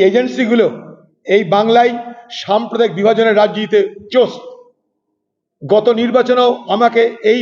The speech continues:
বহরমপুর শহর হারানোর জন্য এই এজেন্সির নির্দেশে, দিদির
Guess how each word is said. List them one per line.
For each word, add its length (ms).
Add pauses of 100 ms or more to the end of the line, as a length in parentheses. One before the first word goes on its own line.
বহরমপুর 380
শহর 180
হারানোর 340
জন্য 140 (440)
এই 160 (140)
এজেন্সির 460
নির্দেশে, 380 (880)
দিদির 340